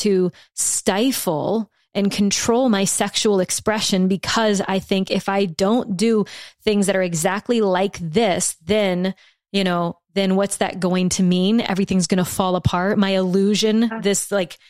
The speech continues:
Speaker 1: illusion of life that I have crafted, and that's only really reality in my mind. Like, it just gets
Speaker 2: Yeah.
Speaker 1: all murky. You know what I mean? Where it's like, this can
Speaker 2: That's a
Speaker 1: be
Speaker 2: lot of
Speaker 1: here.
Speaker 2: pressure.
Speaker 1: It
Speaker 2: Yeah.
Speaker 1: is. It's so much pressure. Like, I've gotta act like this and be like this. And, oh, I can't do that 'cause what will it mean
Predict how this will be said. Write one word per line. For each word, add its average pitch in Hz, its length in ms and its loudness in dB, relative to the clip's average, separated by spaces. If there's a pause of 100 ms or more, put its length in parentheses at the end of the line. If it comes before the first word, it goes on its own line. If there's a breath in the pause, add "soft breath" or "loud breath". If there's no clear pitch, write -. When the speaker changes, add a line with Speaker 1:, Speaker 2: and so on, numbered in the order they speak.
(240 soft breath)
Speaker 1:
illusion 214 500 2
of 196 160 0
life 196 440 0
that 202 100 0
I 190 120 0
have 196 220 0
crafted, 196 580 -2
and 196 120 2
that's 190 240 -2
only 226 360 2
really 208 360 2
reality 202 540 0
in 190 100 0
my 196 200 0
mind. 190 380 0
Like, 180 220 -2 (400 loud breath)
it - 120 -2
just 233 200 -4
gets 285 160 2
Speaker 2:
Yeah. 254 60 2
Speaker 1:
all 247 100 2
murky. 214 440 2
You 175 180 0
know 196 120 0
what 214 80 0
I 202 60 0
mean? 214 320 0
Where 214 120 2
it's 208 160 -4
like, 190 200 -2 (100)
this 208 320 0
can 247 200 0
Speaker 2:
That's 214 100 -2
a 220 40 -2
Speaker 1:
be 220 80 0
Speaker 2:
lot 226 180 2
of 208 40 0
Speaker 1:
here. 214 160 0
Speaker 2:
pressure. 185 840 0
Speaker 1:
It 233 120 2
Speaker 2:
Yeah. 339 180 2
Speaker 1:
is. 269 140 -2
It's 226 200 -2
so 240 160 0
much 277 220 -2
pressure. 185 360 -2
Like, 170 160 -4
I've 180 100 -4
gotta 170 260 -6
act 196 140 -6
like 285 160 -2
this 226 240 -2
and 160 100 -2
be 202 140 0
like 269 180 0
this. 196 280 -2
And, 180 140 -2
oh, 220 120 0
I 220 140 0
can't 226 340 -2
do 190 220 0
that 185 460 -2
'cause 185 220 -2
what 180 280 0
will 196 140 2
it 190 160 0
mean 185 460 2